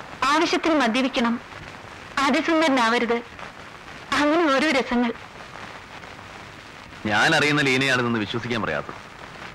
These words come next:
Speaker 2: പഠിക്കുമ്പോ ജഗലായിരുന്നല്ലേ?
Speaker 1: നമ്പർ വൺ. അവളാണ് ഈ കവിതകൾ എഴുതിയതെന്ന് വിശ്വസിക്കാൻ എനിക്കും പ്രയാസം.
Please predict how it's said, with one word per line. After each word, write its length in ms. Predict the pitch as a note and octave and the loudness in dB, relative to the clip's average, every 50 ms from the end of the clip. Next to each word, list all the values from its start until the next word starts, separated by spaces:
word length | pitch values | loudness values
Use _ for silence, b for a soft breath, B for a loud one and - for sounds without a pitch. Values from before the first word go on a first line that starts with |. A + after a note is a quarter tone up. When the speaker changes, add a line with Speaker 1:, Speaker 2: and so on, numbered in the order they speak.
| - - - - - - - | -14 -14 -14 -14 -14 -6 0
Speaker 2:
പഠിക്കുമ്പോ 380 | F2+ F2 F#2 G2+ F#2+ D3 - C3 | 0 2 2 2 2 2 2 4
ജഗലായിരുന്നല്ലേ? 640 | A2+ A2+ B2 D3+ E3 D3 C#3 B2+ G#2+ G2 G#2+ G2+ D#2+ C#2 - - - - - - - - - C#4+ | 4 4 4 6 6 4 4 4 2 2 2 2 0 -2 -6 -12 -16 -16 -18 -18 -18 -6 -2 2
Speaker 1:
നമ്പർ 400 | D4+ E4 F#4 G#4 A4 A#4+ A4 E4 | 4 4 6 6 6 6 4 4
വൺ. 200 | C4 A3 G3 - - - - - - - - - - - - - - - - - - - C4 | 4 2 0 -2 -8 -16 -18 -18 -18 -16 -16 -14 -14 -14 -14 -14 -16 -14 -14 -12 -4 0 2
അവളാണ് 320 | C#4 C#4 E4+ F#4+ F#4+ G4 G4+ | 4 4 6 6 6 4 4
ഈ 60 | - - | 4 4
കവിതകൾ 340 | D4+ C#4+ C4+ E4 E4+ E4 D#4+ | 2 2 4 4 4 4 4
എഴുതിയതെന്ന് 460 | C#4+ C#4 C#4 D#4 D#4+ E4+ D#4+ E4 D4+ | 4 4 4 2 4 4 4 4 4
വിശ്വസിക്കാൻ 600 | C4+ A3+ - C#4 B3+ C#4 - - C#4 C4+ C4 C4 - - - - | 2 2 0 -2 -2 -2 0 0 2 2 2 0 -2 -6 -6 -2
എനിക്കും 380 | C4 B3+ D4+ D#4+ - F#4+ F#4 D4+ | 0 2 2 2 2 2 2 4
പ്രയാസം. 380 | C4+ A#3+ A3+ A3+ A3 - A3+ | 4 4 2 2 0 -2 -6